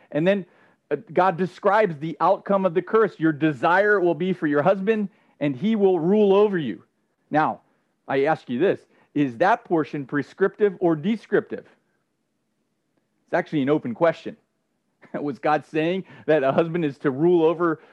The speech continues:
over the, uh, the wife? And by the way, ruling over, that has a whole, that's a whole nother story for a whole nother day. It's certainly not oppressive ruling where a husband is now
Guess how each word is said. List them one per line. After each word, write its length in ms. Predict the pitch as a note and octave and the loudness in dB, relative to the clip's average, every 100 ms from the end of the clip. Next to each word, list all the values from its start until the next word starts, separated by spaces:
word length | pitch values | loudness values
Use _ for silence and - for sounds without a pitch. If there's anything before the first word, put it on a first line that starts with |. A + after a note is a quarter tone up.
| _ - | _ 0
over 300 | E3 E3+ D#3+ | 0 2 0
the, 100 | C3 | 2
uh, 140 | C#3 | 0
the 100 | C#3 | 0
wife? 280 | C3+ E3 G3 - _ | 2 2 0 -4 _
And 140 | D3+ C#3 | -4 2
by 120 | E3 | 2
the 100 | D3+ | 4
way, 140 | D#3 | 2
ruling 640 | B2+ D3 F3 F3 F3 F#3 G#3 _ _ _ _ - | 0 2 2 2 0 -4 -10 _ _ _ _ 0
over, 420 | D3+ D#3 F3 F3 _ _ | 0 2 -2 -2 _ _
that 200 | C3+ D3+ | 0 2
has 140 | D3+ C#3 | 2 2
a 100 | C3+ | 0
whole, 180 | D#3+ | 0
that's 180 | D3 D3 | 0 0
a 80 | C#3 | 0
whole 120 | D#3+ | 0
nother 240 | E3 D3 C3+ | 0 0 -2
story 340 | - D#3 D3+ | -4 -2 -2
for 200 | C#3+ C3+ | -2 -4
a 40 | |
whole 140 | C3+ D#3+ | -2 -2
nother 240 | D3+ C3+ | -2 -2
day. 200 | B2 D3 | 2 2
It's 160 | C3 - | 2 -2
certainly 480 | - G#3 F3 D#3+ D3 | -2 0 0 -4 0
not 220 | D3+ C3 | 0 0
oppressive 640 | C#3 - F#3+ F3 F3 C#3+ - - A2+ | -4 0 0 0 -4 -4 -6 -20 -6
ruling 440 | D3 F#3+ E3+ D3+ C#3+ | 0 2 2 0 0
where 120 | C#3 | 0
a 60 | |
husband 360 | C3 F3 D#3 D3 | 2 -2 -2 -4
is 120 | C3 | -4
now 260 | D3+ D3 | 0 0